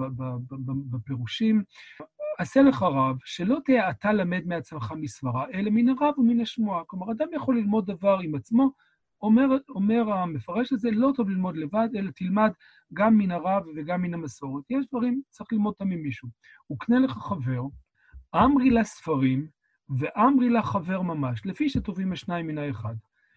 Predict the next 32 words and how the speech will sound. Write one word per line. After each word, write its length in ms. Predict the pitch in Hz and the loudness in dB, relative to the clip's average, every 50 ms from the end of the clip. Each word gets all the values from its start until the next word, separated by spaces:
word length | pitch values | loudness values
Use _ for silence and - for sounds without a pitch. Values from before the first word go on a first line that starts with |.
| _ _ _ - | _ _ _ -6
ומה 460 | 131 131 156 156 156 160 180 226 277 | -4 -4 -4 -6 -4 -2 -2 -2 0
שמפריע 540 | 277 311 285 247 - - - 180 196 202 180 | 2 4 4 4 2 0 -4 -2 0 0 0
לו, 160 | 147 135 107 | 0 0 -2
ככל 340 | - 131 98 98 170 175 175 | -4 -6 -6 -4 -4 -4 -4
הנראה, 380 | 170 165 175 196 269 262 226 240 - _ _ _ _ _ _ - | -4 -4 0 2 2 4 2 2 -2 _ _ _ _ _ _ -8
זה 200 | 139 143 160 156 | -4 -2 -2 -2
הפועל 420 | - - - 185 190 196 196 214 - - | -2 -4 0 2 4 4 4 2 -2 -2
קנה. 240 | - - 269 294 262 233 269 | 2 4 6 6 4 2 -2
מה 220 | 180 185 254 339 | 0 2 2 2
זאת 180 | - 440 403 339 | 0 -4 -4 2
אומרת 240 | 302 262 220 208 160 151 | 2 4 4 4 0 -2
לקנות 640 | 156 - _ - - - 185 180 185 196 - - | -4 -10 _ -12 -6 0 2 2 2 2 0 -2
חבר, 420 | - 120 151 143 127 135 127 123 123 113 - | -4 -4 -4 -2 -2 -2 -2 -4 -4 -6 -6
כן? 220 | 170 170 165 151 143 - _ _ _ - - | -4 -2 -2 -2 -4 -6 _ _ _ -8 -4
To 40 | 170 | 0
buy. 420 | 139 151 170 175 165 143 127 117 101 - _ _ _ - | 4 6 6 6 6 4 2 0 -4 -10 _ _ _ 0
כן, 180 | 220 233 226 226 _ - | 2 2 2 2 _ 2
אי 80 | 302 440 | 2 2
אפשר 160 | 480 - - 277 | 0 -2 0 0
לקנות 360 | 214 165 123 - 160 143 - | 0 0 -2 -6 -6 -6 -6
חבר, 280 | 143 156 131 147 143 | -6 -4 -4 -4 -4
אני 140 | 151 160 165 | -4 -2 0
לא 100 | 185 240 | 2 2
הולך 260 | 302 330 320 269 - | 2 2 0 -2 -2
למכולת 420 | 196 180 151 - - 196 190 180 - _ - - - - _ 151 | -2 -2 -2 -2 0 0 0 0 -2 _ -16 -20 -20 -18 _ -8
וקונה 400 | 156 175 - - 185 180 180 180 | -8 -6 -2 -2 0 0 0 -2
לי 100 | 175 143 | -2 -4
חברים. 500 | - 175 160 143 151 135 127 123 123 110 | -4 -4 -4 -2 -2 -2 0 0 0 0
ולכן 480 | 123 131 131 113 104 - - 269 339 339 | 0 0 -2 -2 -2 0 0 0 2 2
הוא 120 | 320 269 | 2 2
מפרש 380 | 226 - - 220 294 349 - - | 2 0 -2 -2 -2 -2 -2 -2
כאן, 180 | - 214 202 | 0 0 0